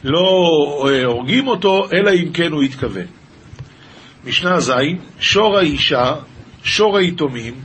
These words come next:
שור האפוטרופוס, שור המדבר, זאת אומרת שאין לו בעלים,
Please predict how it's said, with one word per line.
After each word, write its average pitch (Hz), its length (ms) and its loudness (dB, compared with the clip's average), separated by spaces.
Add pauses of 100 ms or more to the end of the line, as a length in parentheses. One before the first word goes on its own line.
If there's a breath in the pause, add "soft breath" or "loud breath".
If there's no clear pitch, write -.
(180)
שור 214 340 2
האפוטרופוס, 165 1000 -2 (160)
שור 170 500 0
המדבר, 127 680 -2 (680 loud breath)
זאת - 120 -20
אומרת 120 200 -6
שאין 139 160 0
לו 139 140 -2
בעלים, 120 340 -2